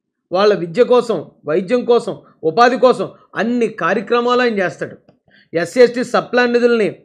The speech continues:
సక్రమంగా ఖర్చు పెడతాడు. కార్పొరేషన్ ద్వారా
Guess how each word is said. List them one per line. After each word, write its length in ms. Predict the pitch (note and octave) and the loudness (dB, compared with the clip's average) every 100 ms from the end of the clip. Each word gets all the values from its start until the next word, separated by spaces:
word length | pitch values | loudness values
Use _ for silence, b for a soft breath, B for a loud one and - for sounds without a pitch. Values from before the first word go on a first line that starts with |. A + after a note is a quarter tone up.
| _ - | _ -6
సక్రమంగా 600 | F#3+ F#3 A#3 A#3 A#3+ B3 | -4 -2 -2 0 0 0
ఖర్చు 240 | A3+ G3 | -2 -6
పెడతాడు. 300 | G3 - C3 - _ b b - | -8 -8 -12 -16 _ b b -4
కార్పొరేషన్ 640 | F3 A3+ G3+ B3 A3+ A#3+ | 2 4 6 4 4 0
ద్వారా 400 | A3 A3 G3 | 2 4 2